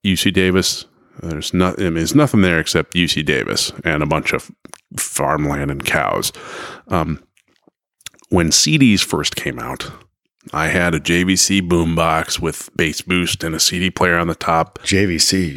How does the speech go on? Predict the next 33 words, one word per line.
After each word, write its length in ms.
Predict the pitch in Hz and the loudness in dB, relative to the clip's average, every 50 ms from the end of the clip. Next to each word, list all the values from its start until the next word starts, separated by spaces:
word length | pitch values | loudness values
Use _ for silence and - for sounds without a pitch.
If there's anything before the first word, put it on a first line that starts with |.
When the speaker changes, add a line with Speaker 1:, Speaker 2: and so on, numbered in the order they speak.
| 71 | -4
Speaker 1:
Yeah. 280 | 87 80 78 73 67 117 | -2 0 0 0 -2 -2
Speaker 2:
You 80 | 135 | -2
were 60 | 107 73 | -4 -4
a 20 | |
big 320 | 67 - - 104 98 85 | -6 -4 0 0 0 0
pimp, 240 | - 101 110 120 - | 0 0 0 0 -2
and 100 | 82 78 | -2 -2
I, 60 | 92 | 0
Speaker 1:
And 260 | 101 101 85 80 80 80 | 0 2 2 2 2 2
it 40 | |
Speaker 2:
I 20 | 85 | 2
Speaker 1:
was 160 | 80 82 82 | 2 2 2
Speaker 2:
think 140 | 104 113 98 | 2 2 2
mine 180 | 98 104 104 98 | 4 2 2 2
was 100 | 90 80 | 0 -2
a 40 | 76 | -2
Magnavox 640 | 76 80 82 92 98 85 92 85 85 82 85 - - | -2 -2 0 0 2 0 0 0 0 -2 -2 -2 -2
single 400 | - - - - 95 82 78 98 92 | -2 -2 0 0 2 2 2 2 2
Speaker 1:
Yeah. 100 | 71 - | 2 0
Speaker 2:
disc. 420 | 87 82 85 - - - - - - - - - | 2 2 2 2 0 -2 -4 -14 -16 -16 -14 -10
Speaker 1:
No, 380 | 78 80 80 80 76 73 73 | -6 -2 -2 0 0 0 0
and 100 | 76 82 | 0 0
it 100 | 87 87 | 2 2
was, 280 | 90 87 82 78 - - | 4 4 4 2 2 0
Speaker 2:
The 60 | 85 | -2
rack. 280 | 80 78 78 80 - - - | -2 -4 -8 -8 -10 -8 -2
Speaker 1:
you 100 | - 87 | 0 2
know, 60 | 80 | 2
this 260 | 78 82 107 120 - - | 4 2 2 2 4 4
was, 220 | 120 110 98 101 95 | 4 4 4 4 2
like, 340 | 87 82 80 - _ - - | 2 2 0 -2 _ -8 -2
nineteen 540 | 85 90 95 90 - - 104 98 92 90 - | 0 0 0 0 0 2 2 4 4 2 2
eighty, 500 | 87 85 85 85 87 85 85 82 78 - | 0 0 2 2 2 2 2 2 0 -2